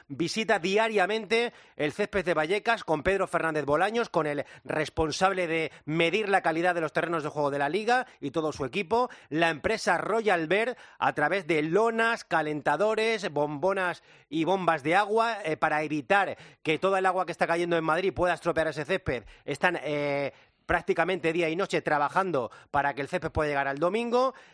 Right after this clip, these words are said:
Eh, que se pueda jugar el Rayo Atlético de Madrid, Juanma, va a depender de la lluvia, porque hoy una persona que está en el día a día me ha dicho que si no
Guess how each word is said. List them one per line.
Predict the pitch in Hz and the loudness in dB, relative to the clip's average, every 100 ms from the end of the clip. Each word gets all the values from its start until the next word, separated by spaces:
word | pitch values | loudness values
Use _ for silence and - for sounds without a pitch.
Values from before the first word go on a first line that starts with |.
| _ - | _ -6
Eh, | 151 151 - | -4 -4 -2
que | 185 | -2
se | - 170 | 2 -2
pueda | 123 226 214 | 2 0 2
jugar | 170 208 202 | 2 2 2
el | 175 | 0
Rayo | 196 196 180 | -2 0 0
Atlético | 180 165 175 | 0 0 0
de | 165 | 2
Madrid, | 165 190 151 - _ _ | 2 0 -4 -8 _ _
Juanma, | 190 190 160 127 | 0 2 0 2
va | 156 | 2
a | 185 | 2
depender | 160 156 147 | -2 -4 -2
de | 147 | -2
la | 147 | 0
lluvia, | 165 190 214 | 0 0 0
porque | 156 135 170 | -2 -4 -2
hoy | |
una | 175 160 | 0 -2
persona | 151 135 175 156 110 - - | -2 -2 -2 -2 -6 -12 -6
que | 147 | -6
está | - 165 | 0 -2
en | |
el | 160 | 0
día | 156 151 | 0 0
a | |
día | 165 147 | 0 -2
me | 147 | -2
ha | |
dicho | 165 - 135 | -4 -6 -6
que | 127 117 - _ _ | -6 -8 -12 _ _
si | - 156 | -6 -4
no | 139 160 | 0 0